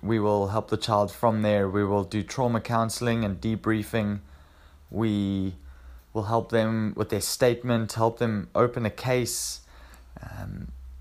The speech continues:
we'll go with them to the hospital where the sexual evidence kit needs to be done,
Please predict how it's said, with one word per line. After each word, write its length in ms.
we'll 120
go 160
with 260
them 140
to 140
the 120
hospital 760
where 140
the 60
sexual 440
evidence 400
kit 300
needs 240
to 80
be 100
done, 500